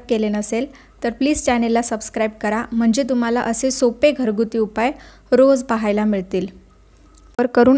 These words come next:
आपण केसांची अगदी प्रत्येक समस्या सोडवू शकतो. मेथीमध्ये प्रोटीनचे प्रमाण भरपूर असते, त्यामुळे केसांचे पोषण होऊन केस दाट होतात. तसेच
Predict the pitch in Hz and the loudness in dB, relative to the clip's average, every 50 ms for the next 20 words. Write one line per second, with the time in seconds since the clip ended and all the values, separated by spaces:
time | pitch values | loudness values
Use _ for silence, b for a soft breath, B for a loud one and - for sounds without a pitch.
0 | 269 254 254 - 247 247 254 247 - 220 226 - - 240 233 233 - - 254 269 | 4 2 2 2 2 2 2 4 4 4 4 4 4 4 4 2 2 2 2 2
1 | 277 B B B B B B - - 240 220 262 277 277 - - 247 240 247 - | 0 B B B B B B -2 -2 0 2 0 0 0 0 0 -2 -2 -2 -2
2 | - 294 294 294 - - 240 226 220 226 220 - - 226 233 - - 247 220 214 | 0 0 0 0 2 2 2 2 2 2 0 2 2 2 2 4 4 4 4 6
3 | 220 240 240 - 226 208 - - - 214 247 311 - - _ _ _ _ _ _ | 4 4 2 2 -2 -2 -2 -2 0 0 0 0 -2 -8 _ _ _ _ _ _
4 | _ - 247 240 247 247 247 302 294 277 269 254 220 262 269 269 269 254 233 214 | _ -4 -2 -2 -2 -2 -2 -4 -2 -2 -2 -2 -2 -2 -2 -2 0 -2 -2 -2
5 | - 254 262 262 262 - 262 254 254 247 226 220 226 240 247 233 208 214 214 208 | -2 -4 -4 -4 -2 -4 -4 -4 -4 -4 -4 -2 -2 -2 -2 -2 -2 -2 -4 -4
6 | - 262 269 240 208 202 - - - 190 - - - _ - 233 240 247 254 254 | -2 -2 -2 0 -2 -4 -6 -8 -12 -14 -16 -18 -18 _ -8 -6 -4 -4 -4 -4
7 | 247 254 - 233 226 - 247 240 233 226 262 262 262 254 226 220 - - 247 247 | -6 -6 -6 -6 -4 -4 -4 -4 -4 -4 -6 -6 -6 -6 -6 -4 -4 -4 -2 -2
8 | 233 214 233 226 233 254 247 - 233 240 226 214 196 240 202 208 226 - 240 208 | -2 -2 -4 -4 -4 -4 -4 -4 -4 -4 -4 -4 -4 -4 -4 -4 -4 -6 -6 -6
9 | 180 - 202 220 233 b b b b b b b b b b - - 247 247 - | -6 -6 -8 -8 -8 b b b b b b b b b b -6 -4 -2 0 2
10 | 285 294 - - - | 2 0 0 -2 -6